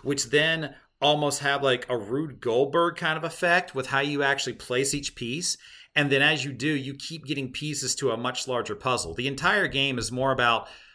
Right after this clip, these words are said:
finding, um, and putting, and putting together a very large puzzle that you have to solve while also dodging enemies and upgrading your weapons, uh, to a degree,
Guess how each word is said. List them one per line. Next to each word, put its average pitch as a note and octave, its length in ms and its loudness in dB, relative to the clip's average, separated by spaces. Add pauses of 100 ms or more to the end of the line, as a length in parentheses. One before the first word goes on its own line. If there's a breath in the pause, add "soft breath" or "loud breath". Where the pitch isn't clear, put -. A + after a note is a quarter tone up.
(120)
finding, C3+ 1000 0
um, A#2 320 -2
and B2 200 -6 (160)
putting, D3 260 -2
and C3 180 -4
putting C#3+ 240 -4
together B2+ 360 2
a C3 100 4
very C3 480 2
large C3 400 2
puzzle C3 380 2
that A#2 160 -4
you A#2 100 -10
have A#2+ 260 0
to - 60 -8
solve G#2 720 0 (400 loud breath)
while C3 200 4
also C3 360 8
dodging B2 480 2
enemies A2 380 -2
and A2 100 -4
upgrading A2+ 400 -2
your G2 100 -6
weapons, D3 760 -4
uh, B2 280 -2
to C3+ 160 -6
a - 20 -2
degree, C#3+ 480 0